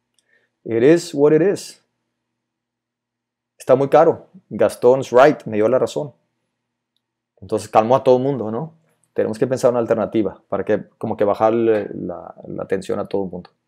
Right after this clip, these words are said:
"Bueno, le vamos a pensar y te hablamos, Gastón, y a ver qué hacemos todos". Y dije yo, "Pues yo estoy hablando con los estudios, pero ahorita todavía no tengo suerte, pero a ver, si sale uno te aviso". Y a los días me hablaron y me dijeron, "Oye,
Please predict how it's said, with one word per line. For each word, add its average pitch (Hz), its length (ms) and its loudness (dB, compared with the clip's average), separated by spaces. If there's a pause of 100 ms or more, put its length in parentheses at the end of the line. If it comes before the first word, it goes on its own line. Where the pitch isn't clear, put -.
(880)
"Bueno, 120 180 0
le 117 60 6
vamos 131 180 6
a 123 80 4
pensar 127 420 6
y 110 200 2
te 104 180 -4
hablamos, 107 340 2
Gastón, 104 300 -4
y 98 40 0
a 95 40 2
ver 107 120 -2
qué - 80 -4
hacemos 101 340 -4
todos". 95 340 -2
Y 90 80 -8
dije 92 180 -10
yo, 92 120 -4
"Pues 107 120 -6
yo 123 80 4
estoy 135 220 2
hablando 127 260 4
con 110 100 -2
los 92 100 -6
estudios, 139 460 -2
pero 101 180 0
ahorita 110 280 -2
todavía 110 160 0
no 104 80 -4
tengo 104 200 -4
suerte, 123 340 0
pero 95 200 -2
a 95 40 2
ver, - 320 -4
si - 140 -20
sale 104 240 -2
uno 104 220 -4
te - 80 -4
aviso". 85 280 -10 (1300)
Y 123 100 2
a 120 100 10
los 123 140 2
días 151 220 10
me 135 80 2
hablaron 120 320 6
y 117 40 -4
me 107 80 -4
dijeron, 113 240 2
"Oye, 117 400 2